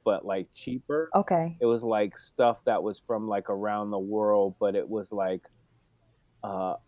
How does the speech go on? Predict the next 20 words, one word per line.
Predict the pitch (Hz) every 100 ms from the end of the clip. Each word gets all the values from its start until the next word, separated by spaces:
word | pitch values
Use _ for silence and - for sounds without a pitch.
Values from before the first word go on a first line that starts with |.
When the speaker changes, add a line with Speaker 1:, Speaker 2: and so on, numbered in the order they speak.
| -
Speaker 1:
a |
little | 127 139 131
bit | 117 123
cheaper. | - 131 120 95 78 87
So | - - 117 110 104 104 _ _ _ _ _ -
my | 123 143
Speaker 2:
Mm. |
Speaker 1:
mom | 190 160 151
bought | 131 131 123
me, | 123 117 110 107 123 _ _ _ 117
um, | 110 107 104 101 98 107
I | 127
don't | 135 117
know | 107
where | 107
we | 104 95
got | 92 95
the | 95
idea, | 90 92 107 95
but | 104 92